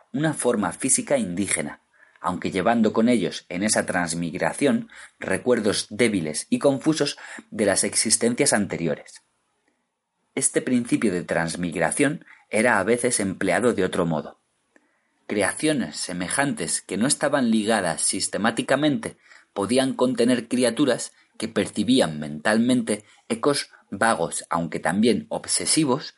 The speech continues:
de las experiencias o temperamentos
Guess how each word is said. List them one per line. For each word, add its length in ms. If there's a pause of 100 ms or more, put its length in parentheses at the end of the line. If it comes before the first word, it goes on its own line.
(240)
de 120
las 200
experiencias 840
o 120
temperamentos 840